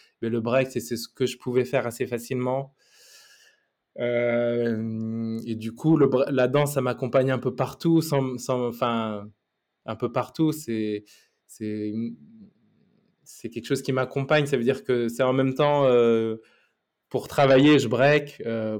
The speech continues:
pour, euh, lâcher prise, bizarrement, je vais breaker. Euh, pour faire la fête, je vais danser. Mais c'est plein de sortes de danses différentes.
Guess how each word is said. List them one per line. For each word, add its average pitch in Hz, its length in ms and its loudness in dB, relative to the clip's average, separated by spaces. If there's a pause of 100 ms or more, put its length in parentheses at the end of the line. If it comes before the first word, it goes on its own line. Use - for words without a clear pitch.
pour, 107 300 -4
euh, 110 260 -2
lâcher 123 320 0
prise, 139 300 0
bizarrement, 123 360 -2
je 117 100 -8
vais 117 80 -2
breaker. 135 580 0 (580)
Euh, 104 600 -8 (100)
pour 104 260 -10
faire 123 160 4
la 123 100 4
fête, 139 220 2
je 117 60 -6
vais 113 100 -4
danser. 120 360 -2
Mais 135 100 -2
c'est - 200 -12
plein 156 160 2
de 143 80 0
sortes 139 440 -4
de 127 100 2
danses 123 260 -2
différentes. 123 560 -6